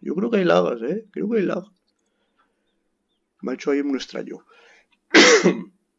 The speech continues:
Perdón. Largazo nivel cuatro. Maloco. Maloco, todo loco.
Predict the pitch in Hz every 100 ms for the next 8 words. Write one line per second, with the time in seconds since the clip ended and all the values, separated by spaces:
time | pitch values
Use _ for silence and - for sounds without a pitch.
0 | _ _ _ _ _ _ _ _ _ -
1 | _ _ - - - _ _ _ - -
2 | - _ _ _ _ _ _ - 151 165
3 | 170 170 165 160 - 110 98 - _ 110
4 | 131 165 - - _ _ _ _ _ _
5 | _ - 110 147 127 143 151 104 104